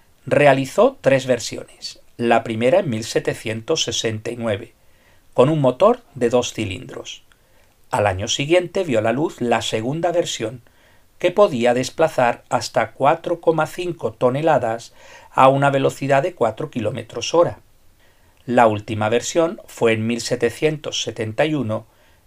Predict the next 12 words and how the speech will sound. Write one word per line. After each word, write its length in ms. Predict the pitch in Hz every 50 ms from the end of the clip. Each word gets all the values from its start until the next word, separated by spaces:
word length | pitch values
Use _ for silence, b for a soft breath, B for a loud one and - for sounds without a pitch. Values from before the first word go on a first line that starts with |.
| b -
y 80 | 139
se 180 | 135 - 147 131
conserva 480 | - 131 131 131 - - 185 208 214 -
en 80 | 170
el 100 | 139 117
Museo 440 | 110 107 104 - - - 123 123 117
Nacional 580 | 110 98 - - - 107 110 117 147 165 196 165
de 100 | 131 117
la 200 | 110 107 - -
Técnica 420 | 123 117 - 120 113 113 - 117
de 120 | 113 113
París. 580 | 110 - 113 110 - - - - - - -